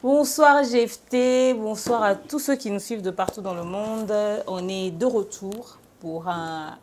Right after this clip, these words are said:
pour des nouveaux sujets. Comme vous le savez, bonsoir à notre sponsor de w w w point maliane point com, Tap Tap Sound.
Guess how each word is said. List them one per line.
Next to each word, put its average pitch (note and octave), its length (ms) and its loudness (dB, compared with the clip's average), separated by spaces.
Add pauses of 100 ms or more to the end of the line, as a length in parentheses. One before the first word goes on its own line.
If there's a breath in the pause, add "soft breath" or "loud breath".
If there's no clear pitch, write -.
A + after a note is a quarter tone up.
pour F#3+ 120 -6
des F3+ 140 -4
nouveaux F3+ 280 -8
sujets. E3+ 440 -12 (480 loud breath)
Comme F#3+ 160 -6
vous F3+ 140 -10
le E3 120 -6
savez, E3+ 420 -4
bonsoir F#3 340 -8
à F3 40 -6
notre F3+ 220 -8
sponsor F3+ 400 -10
de E3+ 80 -8
w F#3 200 -10
w E3 260 -8
w F3 100 -8
point F3+ 160 -8
maliane E3+ 320 -10
point D#3+ 260 -12
com, G3+ 360 -6 (380 loud breath)
Tap F3+ 220 -6
Tap F3+ 220 -4
Sound. G3+ 560 -6